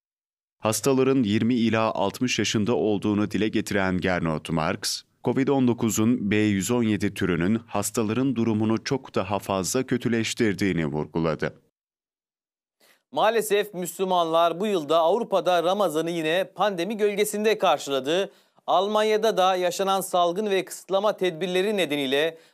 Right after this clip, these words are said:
Speaker 2: Ramazan ayı buruk geçiyor. Camilerde toplu iftarlar yok, hatta evlere misafir bile kabul edemiyoruz maalesef. Ancak her şeye rağmen Müslümanlar bu mübarek Ramazan ayını ihya etmeye çalışıyor.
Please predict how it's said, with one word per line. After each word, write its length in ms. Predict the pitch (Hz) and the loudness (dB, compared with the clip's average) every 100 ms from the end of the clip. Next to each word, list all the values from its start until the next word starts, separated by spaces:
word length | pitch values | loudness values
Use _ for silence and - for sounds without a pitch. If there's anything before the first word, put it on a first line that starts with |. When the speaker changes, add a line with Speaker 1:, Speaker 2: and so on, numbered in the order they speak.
| _ | _
Speaker 2:
Ramazan 380 | 139 196 214 190 | -2 2 2 2
ayı 360 | 151 156 190 151 | 0 2 0 0
buruk 260 | 151 147 | -2 -2
geçiyor. 380 | 127 123 117 104 - _ _ - | -2 -2 -2 -2 -6 _ _ -2
Camilerde 800 | 165 208 214 202 185 170 196 196 | 2 2 2 2 2 0 -2 0
toplu 300 | 185 175 185 | -2 0 -4
iftarlar 520 | 175 180 156 147 135 | -2 0 2 2 2
yok, 280 | 135 170 185 | 0 0 0
hatta 500 | 185 - 160 170 - | -2 2 2 2 0
evlere 560 | 160 185 165 139 160 | -2 0 0 2 0
misafir 720 | 156 156 - 175 165 226 190 135 | -2 -8 0 2 2 -4 -6 -2
bile 320 | 135 180 190 | 0 0 0
kabul 300 | 151 156 214 | -2 -2 -2
edemiyoruz 540 | 170 170 190 160 127 | -2 0 2 0 -2
maalesef. 440 | 127 120 107 113 - _ _ _ | 0 -2 -2 -6 -8 _ _ _
Ancak 420 | - 185 180 196 190 | -4 -2 0 -2 2
her 160 | 214 | 0
şeye 220 | 196 175 | 2 2
rağmen 320 | 131 117 110 104 | 2 2 -2 -4
Müslümanlar 800 | 143 143 170 151 123 131 160 - _ _ - | -10 -6 0 0 2 2 0 -8 _ _ -6
bu 180 | 214 | -4
mübarek 600 | 175 175 180 160 151 160 | -2 0 4 4 2 0
Ramazan 380 | 131 147 165 190 | 0 2 2 2
ayını 400 | 165 131 127 147 - | 2 0 0 -2 -4
ihya 340 | 147 139 139 | -4 2 2
etmeye 280 | 127 123 120 | 2 -2 -2
çalışıyor. 560 | 123 104 - 110 104 | -2 -4 -4 -4 -4